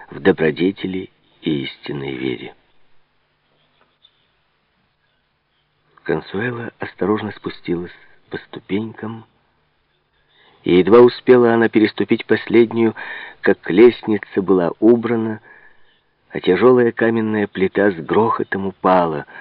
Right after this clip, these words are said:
закрыв вход в подземелье над её головой.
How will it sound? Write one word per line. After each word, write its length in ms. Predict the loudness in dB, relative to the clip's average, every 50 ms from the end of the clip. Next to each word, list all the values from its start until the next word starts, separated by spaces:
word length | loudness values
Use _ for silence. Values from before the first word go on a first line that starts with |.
| -20 -20 -20 -20 -20 _ -12
закрыв 680 | -6 -4 -2 -4 -2 0 2 2 2 2 0 -4 -10 -16 -20 _ -18
вход 460 | -14 -12 -10 -2 2 2 2 2 0
в 140 | -6 -16 -6
подземелье 920 | _ -2 -2 -2 -4 -8 -12 -8 -6 -4 -4 -4 -6 -8 -12 -14 -16 -18 -20 _ _ _ _ _ _ _ _ _ _
над 180 | -6 -6 -4 -4
её 200 | -4 -4 -4 -6
головой. 460 | -6 -8 -8 -10 -10 -12 -14 -16 -18